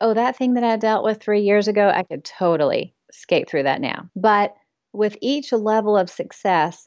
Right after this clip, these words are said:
and, and each new thing we do in life, there's a whole new level of difficulty. You know, if you, you've probably heard it said, "New levels, new devils." With each new level we get to, there's devils out there that we gotta go fight.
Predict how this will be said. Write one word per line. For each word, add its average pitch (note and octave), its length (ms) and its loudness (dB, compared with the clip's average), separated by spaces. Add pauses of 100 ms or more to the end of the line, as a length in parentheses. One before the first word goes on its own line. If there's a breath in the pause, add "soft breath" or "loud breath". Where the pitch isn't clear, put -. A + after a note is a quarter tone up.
and, F3+ 360 -6
and F#3+ 180 -6
each - 340 -2
new G3+ 360 4
thing F#3 260 0
we F3 100 4
do B3+ 220 4
in G3+ 160 2
life, E3 300 0 (240)
there's A3 180 2
a G#3+ 80 0
whole G#3 220 -2
new G#3 120 2
level F#3 320 4
of E3 120 -2
difficulty. E3 720 -2 (220 soft breath)
You F#3 80 -4
know, F3+ 60 2
if F3 100 -4
you, F#3+ 180 0 (300)
you've G3 160 -4
probably F#3 240 2
heard F3 180 -2
it F3 80 -4
said, F3 240 0
"New F#3 220 0
levels, E3+ 420 0
new E3+ 120 -6
devils." E3+ 540 -2 (300 soft breath)
With G3 120 -6
each B3 220 -20
new A3 220 -10
level A3 340 2
we F#3+ 120 0
get B3+ 240 2
to, F3+ 400 4
there's G#3+ 160 -4
devils A#3+ 360 -2
out F3 180 0
there E3+ 160 0
that D#3 100 -2
we E3+ 80 -4
gotta E3+ 200 0
go E3 140 -8
fight. F3+ 460 -2